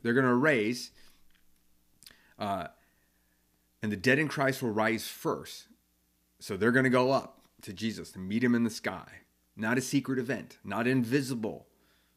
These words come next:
right? Seventeen, "Then we who are alive, who are left," right? 'Cause all the other Christians that were previously dead, they went up. "We will then be caught up together with them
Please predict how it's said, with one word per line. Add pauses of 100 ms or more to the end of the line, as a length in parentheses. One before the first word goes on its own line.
right? (640)
Seventeen, (220)
"Then
we
who
are
alive, (200)
who
are
left," (520)
right?
'Cause
all
the
other
Christians
that
were
previously
dead,
they
went
up. (440)
"We
will
then
be
caught
up
together
with
them